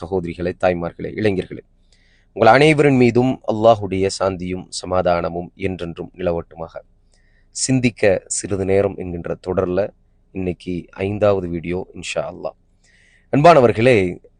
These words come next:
அஹ், சந்தோஷம் அப்படின்னா என்ன? எதை நாம சந்தோஷம்னு நினைச்சிட்டு இருக்கிறோம்? உண்மையான சந்தோஷம் எங்க இருக்கு? இதெல்லாம் நீங்க எப்பவாவது கேட்டிருக்கிறீங்களா? சிலருக்கு வந்து சந்தோஷம் அப்படிங்கிறது பணம்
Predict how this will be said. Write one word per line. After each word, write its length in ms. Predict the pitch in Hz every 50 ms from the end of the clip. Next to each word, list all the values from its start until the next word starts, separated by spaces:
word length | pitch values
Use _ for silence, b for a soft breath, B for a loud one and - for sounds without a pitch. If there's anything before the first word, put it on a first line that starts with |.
| _ _ _ _ _ _ - -
அஹ், 140 | 73 - -
சந்தோஷம் 720 | - - - 135 156 165 151 180 170 - - 151 131 -
அப்படின்னா 400 | 64 95 90 95 95 95 101 92
என்ன? 300 | 85 82 85 85 82 - _ _ _ _ _ _ _ _ _ _ _ _ _ _ _ _ _ _ - -
எதை 200 | 113 135 147 147
நாம 200 | 131 123 120 117 104
சந்தோஷம்னு 540 | - 107 110 104 110 107 104 - 113 104 95
நினைச்சிட்டு 240 | 92 90 - - -
இருக்கிறோம்? 360 | _ - 78 90 92 - - _ _ _ _ _ _ _ _ _ _ _ _ _ _
உண்மையான 480 | - 113 127 131 143 143 143 139 131
சந்தோஷம் 480 | 113 - 113 107 104 107 101 - - 107
எங்க 300 | 92 92 104 113 113 113
இருக்கு? 340 | 101 90 - - - 80 - _ _ _ _ _ _ _ _ -
இதெல்லாம் 320 | - 92 95 95 110 113
நீங்க 520 | 107 101 95 92 90 87 87 78 - - _ _ _
எப்பவாவது 340 | - 90 - - 95 98 92 - -
கேட்டிருக்கிறீங்களா? 600 | 95 90 - - - 82 85 82 80 80 82 78 - - - - - - _ _ _ _ _ _ _ _ _ _ _ _ _
சிலருக்கு 440 | - - - 120 120 117 107 -
வந்து 160 | 120 120 113 113
சந்தோஷம் 480 | - 110 113 110 120 117 - 120 113
அப்படிங்கிறது 520 | 104 92 87 95 92 90 82 92 85 98 104 -
பணம் 220 | - 95 107 110